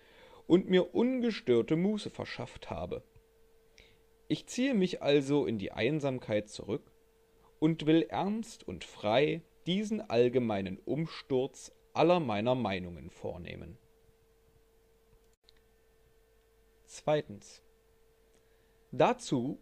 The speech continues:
wird es indessen nicht nötig sein, dass ich allen die Falschheit nachweise. Dies könnte ich vielleicht niemals erreichen.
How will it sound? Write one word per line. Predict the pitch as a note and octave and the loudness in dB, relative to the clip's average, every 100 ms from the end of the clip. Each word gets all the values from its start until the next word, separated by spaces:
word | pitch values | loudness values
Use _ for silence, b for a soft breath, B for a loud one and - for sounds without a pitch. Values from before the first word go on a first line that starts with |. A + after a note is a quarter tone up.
| - | -12
wird | C3+ F3 | -6 -4
es | A3 | -4
indessen | - G3 D#3+ D#3+ D#3 D3+ | 2 4 6 4 4 -2
nicht | G#3+ A3 - | -2 -4 -6
nötig | C3 C3+ C3+ D3+ - | -2 -2 -2 -8 -8
sein, | - C#3 D3 F3 _ b b b b | -2 0 0 -2 _ b b b b
dass | D#3 F3+ | 0 2
ich | E3+ - - | -2 -4 0
allen | G3+ D#3 G#2 G#2 | 2 2 0 -2
die | A#2 | -6
Falschheit | - - G#2 - - G#2+ - | -8 -2 -2 -2 -8 -10 -8
nachweise. | F#2+ F#2+ - F#2 F#2+ G2 - - _ _ _ _ _ - | -8 -8 -10 -8 -8 -10 -14 -18 _ _ _ _ _ -2
Dies | B2 G#2 - | -2 -2 -8
könnte | - B2 - | -2 -2 -2
ich | - - | -8 -6
vielleicht | B2+ A2+ F#2+ - - | -2 -2 -2 -8 -8
niemals | G#2+ G#2 B2+ G3+ G3 | -4 -2 -2 -2 -6
erreichen. | F2 F#2+ F2 - - | -10 -10 -12 -14 -20